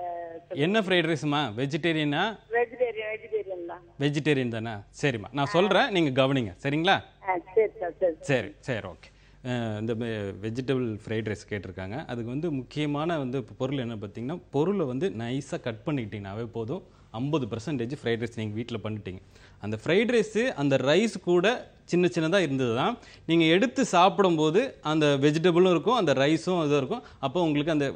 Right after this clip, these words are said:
Speaker 2: கடையிலலாம் அதுதான் செய்றாங்க, வேற எதுவுமே இல்ல. சிம்பிள் விஷயம்தான். கேரட்டு, பீன்ஸு, முட்டைக்கோசு, கேப்சிகம், அதாவது குடமிளகா,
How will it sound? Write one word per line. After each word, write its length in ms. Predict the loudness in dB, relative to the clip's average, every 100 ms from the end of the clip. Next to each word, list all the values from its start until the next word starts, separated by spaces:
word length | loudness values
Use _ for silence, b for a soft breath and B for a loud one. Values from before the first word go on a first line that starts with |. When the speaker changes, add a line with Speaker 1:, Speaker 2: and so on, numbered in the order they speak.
| 0
Speaker 2:
கடையிலலாம் 520 | 2 4 4 4 4
அதுதான் 300 | 2 2 2 0
செய்றாங்க, 280 | -4 -4 -4
வேற 200 | -4 0
எதுவுமே 380 | 0 2 0 0
இல்ல. 220 | -2 -6 b b -4
சிம்பிள் 460 | 0 0 2 2 2
விஷயம்தான். 500 | 0 -2 -2 -2 -6 -12 b b b -4 2
கேரட்டு, 460 | 4 4 2 0 4
பீன்ஸு, 540 | 4 4 0 -2 -2 -4 -10 -4
முட்டைக்கோசு, 760 | -2 -2 0 -2 -2 -4 -6 -10 -20 -20 0
கேப்சிகம், 540 | 0 0 -4 -2 -4 -4
அதாவது 320 | -2 -2 0
குடமிளகா, 580 | 0 2 2 0 -2 -4